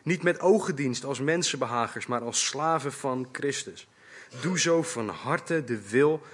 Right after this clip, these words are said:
van God. En dien met bereidwilligheid de Heere en niet de mensen. U weet immers dat wat ieder aan goeds gedaan heeft, hij dat van de Heere terug zal krijgen. Het zij slaaf, het zij vrije."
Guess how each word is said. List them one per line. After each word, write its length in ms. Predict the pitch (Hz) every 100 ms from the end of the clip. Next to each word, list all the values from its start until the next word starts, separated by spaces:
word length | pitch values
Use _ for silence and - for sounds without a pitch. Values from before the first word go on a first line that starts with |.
| -
van 200 | - 151
God. 380 | - 143 113 - _ _ _ _ -
En 200 | 131 123
dien 240 | 151 175
met 140 | 156 139
bereidwilligheid 840 | 127 123 120 123 165 165 151 135
de 100 | 120
Heere 400 | 104 139 135 101 -
en 120 | 120
niet 160 | 117 120
de 80 | 123
mensen. 420 | 117 110 - 92 _ _ _ _ _
U 160 | 127 110
weet 280 | 123 151 151
immers 300 | 156 156 -
dat 160 | 120
wat 220 | 107 104 -
ieder 340 | 151 160 175
aan 120 | 143 139
goeds 300 | - 185 -
gedaan 360 | 156 135 120
heeft, 320 | 104 107 - - - -
hij 140 | - 131
dat 160 | 135
van 180 | - 127
de 100 | 110
Heere 380 | 101 135 147 147
terug 260 | 151 147 -
zal 120 | 107
krijgen. 460 | - 101 98 - -
Het 120 | 107
zij 160 | - 113
slaaf, 500 | - - 123 123 -
het 120 | 117
zij 180 | - 107
vrije." 360 | - 101 98